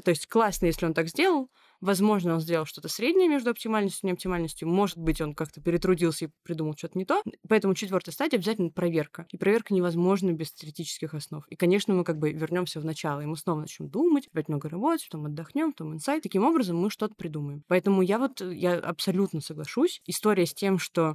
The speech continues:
каждый человек может придумать что угодно, где угодно, она такая двойственная. Мы можем, например, придумать с кем-то в паре. Например, я, э, там,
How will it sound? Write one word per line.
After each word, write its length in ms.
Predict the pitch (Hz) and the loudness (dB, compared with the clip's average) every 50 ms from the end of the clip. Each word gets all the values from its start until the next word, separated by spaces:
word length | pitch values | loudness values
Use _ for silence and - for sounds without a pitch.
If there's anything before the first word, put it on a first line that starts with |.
| - - | -4 -6
каждый 360 | - 190 180 202 208 - 226 | 0 2 2 2 2 0 -2
человек 460 | - - 233 226 196 196 196 196 - - | -2 0 -2 2 4 4 4 2 2 0
может 200 | 180 165 147 - | -2 -2 -2 -4
придумать 400 | - 165 156 185 214 233 233 - | -6 -4 2 4 4 4 4 2
что 220 | - - 196 185 | -2 0 2 2
угодно, 320 | 185 175 180 170 165 170 160 | 4 4 2 2 2 2 -2
где 200 | 160 151 170 160 | 0 0 0 -2
угодно, 460 | 151 151 170 254 359 339 269 202 180 - | -2 0 2 2 6 6 6 4 4 2
она 500 | - 170 175 196 220 240 240 233 214 185 - _ _ _ | 2 4 4 4 4 4 2 2 0 -2 -6 _ _ _
такая 280 | - 180 - 180 165 160 | -10 -6 -2 -2 -2 -2
двойственная. 800 | 156 151 160 180 214 214 - - - - 165 151 147 147 - - _ _ | -2 -2 0 2 2 4 2 0 -2 -2 -2 -2 -2 -4 -8 -10 _ _
Мы 200 | 180 175 180 185 | 0 2 4 6
можем, 360 | 185 196 208 220 202 208 202 | 6 6 4 2 2 2 2
например, 380 | 190 - - 175 185 180 170 | 2 2 2 2 2 2 2
придумать 460 | - - 180 156 190 269 330 294 220 - | 0 -4 -2 2 2 4 4 4 2 2
с 60 | - | -2
кем-то 280 | - - 214 208 - 180 | 0 0 0 2 0 -2
в 100 | - - _ | -6 -2 _
паре. 320 | - 180 165 - 147 - _ _ | 0 0 0 0 -6 -10 _ _
Например, 460 | 180 160 180 175 180 185 170 170 - _ _ _ _ _ | -2 0 4 4 6 4 4 2 -2 _ _ _ _ _
я, 460 | 180 170 180 175 170 165 160 156 - - | 0 2 4 4 4 2 0 -2 -4 -8
э, 100 | 170 156 | -10 -8
там, 360 | - 151 147 147 156 156 | -8 -6 -6 -6 -6 -8